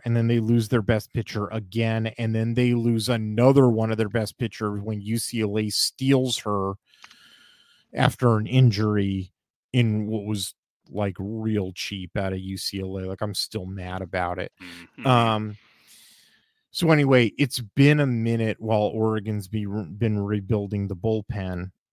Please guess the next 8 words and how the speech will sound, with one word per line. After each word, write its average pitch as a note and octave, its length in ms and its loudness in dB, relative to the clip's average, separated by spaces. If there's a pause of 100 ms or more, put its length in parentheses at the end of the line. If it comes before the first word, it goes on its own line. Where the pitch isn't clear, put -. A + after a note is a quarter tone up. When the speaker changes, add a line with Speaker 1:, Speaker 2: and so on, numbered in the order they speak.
(320)
Speaker 1:
Um, G2+ 580 0 (1800)
but C3 300 2
the B2+ 80 2
batting's A#2 480 4
kept - 180 -8
them G2+ 160 -6
in F#3 200 2
it, A#2 200 0